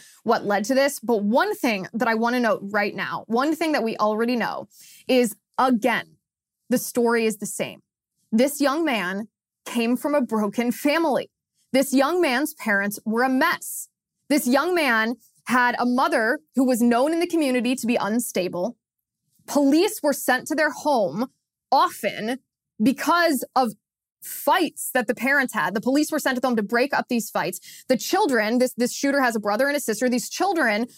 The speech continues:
were neglected at after-school programs. The mother just didn't pick them up on time.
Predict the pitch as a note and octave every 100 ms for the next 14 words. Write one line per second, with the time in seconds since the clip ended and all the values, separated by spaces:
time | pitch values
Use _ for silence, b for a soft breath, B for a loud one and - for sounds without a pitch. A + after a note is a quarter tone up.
0 | B B3 D4 B3+ G#3+ A3 B3+ - - A#3+
1 | - A3 A3+ C4+ - A#3 - B3 A#3 G#3
2 | G#3 A3+ B3 A#3 A3 G3+ A#3+ C4+ - C4+
3 | C4 B3+ A#3 - A3 G#3+ - A3 E3+ G2